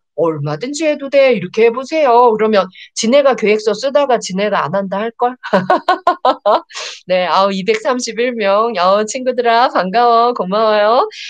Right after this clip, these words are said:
좋아요. 네, 어썸니 나데이님, 너무 진정성 있으세요. 진정성 있는 사람이 되고 싶어요. 그대가 진정성이 있으니까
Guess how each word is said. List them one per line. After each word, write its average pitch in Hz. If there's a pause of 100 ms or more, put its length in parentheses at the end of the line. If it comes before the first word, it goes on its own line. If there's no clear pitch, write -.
(200)
좋아요. 285
네, 233
어썸니 294
나데이님, 262
너무 247
진정성 285
있으세요. 240
진정성 285
있는 262
사람이 277
되고 196
싶어요. 220 (480)
그대가 330
진정성이 269
있으니까 339